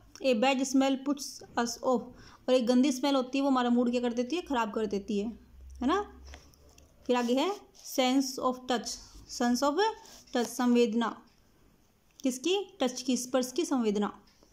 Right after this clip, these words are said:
Skin is the organ for touch, और हम ये टच किसके द्वारा पहचानते हैं? स्किन के द्वारा। तो स्किन एक ऑर्गन है किसके लिए? स्पर्श के लिए। It is the largest organ of our body। It is, यह है, यह कौन? स्किन। The largest organ,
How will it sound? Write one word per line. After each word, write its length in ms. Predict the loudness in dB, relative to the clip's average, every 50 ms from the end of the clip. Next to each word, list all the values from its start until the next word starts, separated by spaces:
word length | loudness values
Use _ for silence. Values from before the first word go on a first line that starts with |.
| _ -20 -20 -20 -20 -20 -20 -20 -10 -4 -2
Skin 300 | -2 -2 0 2 2 4 4 4 4
is 60 | 4
the 100 | 4 6
organ 380 | 6 6 6 6 4 2 2 2 2
for 200 | 0 0 0 -2
touch, 280 | -2 -4 -4 -8 -6 -2
और 180 | 0 2 4
हम 220 | 4 4 4 4 4
ये 180 | 4 2 2
टच 260 | 0 0 0 0 0 0
किसके 300 | -2 0 0 0 0 2
द्वारा 160 | 2 0 0
पहचानते 360 | 0 0 0 0 0 0 0 0
हैं? 80 | 0
स्किन 240 | 0 2 2 2 2
के 60 | 2
द्वारा। 380 | 2 2 2 2 2 0 -2 -6 -18 -20 -14 -4 2
तो 100 | 2 2
स्किन 280 | 2 2 0 2 2 2
एक 140 | 2 4
ऑर्गन 380 | 4 4 4 4 4 4 4 4
है 180 | 2 2 -2 -4 -8 -14 -20 -10 -4 -4
किसके 260 | -4 -2 0 0 2
लिए? 320 | 2 2 2 0 0 -4
स्पर्श 360 | -4 -2 0 0 0 0 -2
के 160 | 0 0 2 2
लिए। 300 | 4 2 2 0 -4 -8 -14 -20 -20 -20 -10 -4 -2
It 60 | 0
is 120 | 2 2 2
the 120 | 2 2
largest 480 | 4 6 6 6 6 4 2 0 0 2
organ 300 | 2 2 4 4 4 4
of 160 | 4 4 4 4 4
our 180 | 4 4 4
body। 320 | 4 4 4 4 4 2 -2 -6 -10 -16 -20 -20 _ _ _ _ _ _ _ -2
It 140 | -2 0 2
is, 200 | 2 2 2 2
यह 200 | 2 2 2 2
है, 440 | 4 4 4 4 2 2 0 0 0
यह 160 | 2 2 0
कौन? 440 | 2 2 2 2 2 0 -2 -8 -12 -12 -12
स्किन। 560 | -12 -8 -4 -2 0 0 0 -2 -4 -8 -10 -18 -20 -10 -4 0 2
The 180 | 2 4 4 6
largest 500 | 6 6 4 4 4 2 2 2 2 2
organ, 480 | 4 4 4 4 4 4 2 2 0